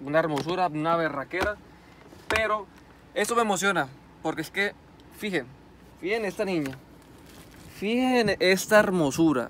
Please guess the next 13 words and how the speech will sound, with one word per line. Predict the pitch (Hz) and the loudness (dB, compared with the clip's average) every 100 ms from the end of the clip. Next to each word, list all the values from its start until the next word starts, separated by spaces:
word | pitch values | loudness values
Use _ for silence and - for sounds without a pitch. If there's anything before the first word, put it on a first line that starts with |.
| - | -8
fijen | 156 196 | -2 0
esta | 226 170 190 196 | 0 2 4 4
preciosura. | - 170 147 135 131 139 143 110 - - - - - - - - - - - - - - | 2 2 2 0 -2 0 -2 -4 -12 -20 -20 -20 -20 -20 -20 -20 -20 -20 -20 -20 -20 0
¿Cuándo | 175 196 202 | 6 6 4
se | 202 | 2
habían | 190 190 | 2 2
visto | 185 185 | -2 0
una | 190 | 0
traumática | 160 151 160 - 147 | 2 0 -2 0 -2
de | |
este | 143 156 | 0 -6
color? | 135 131 123 | -4 -4 0
Yo, | 151 233 | 2 2